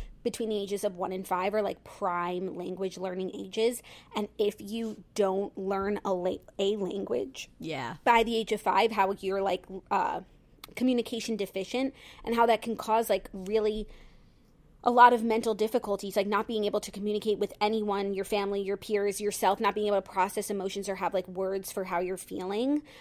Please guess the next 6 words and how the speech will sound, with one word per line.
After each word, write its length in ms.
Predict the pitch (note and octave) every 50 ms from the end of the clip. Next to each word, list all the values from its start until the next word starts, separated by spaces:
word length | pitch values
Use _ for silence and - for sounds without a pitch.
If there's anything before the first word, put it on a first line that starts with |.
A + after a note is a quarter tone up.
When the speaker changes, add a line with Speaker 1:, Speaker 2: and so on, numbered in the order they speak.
| - - -
Speaker 1:
I 120 | A3 A3+
never 760 | A3+ A3+ A3+ G#3 G#3 G3 G#3+ G#3+ G#3+ G#3+ G#3+ G#3+ A3 - - - _ _ _ _ -
thought 480 | - - - - - A3+ G3+ A#3+ D4 C#4
about, 460 | B3 F#3+ G3 G3 F#3+ F#3 F#3 F3+ - - _ _ _ -
like, 280 | A3 G#3+ G#3 G3+ G3+ F#3+
the, 100 | G#3+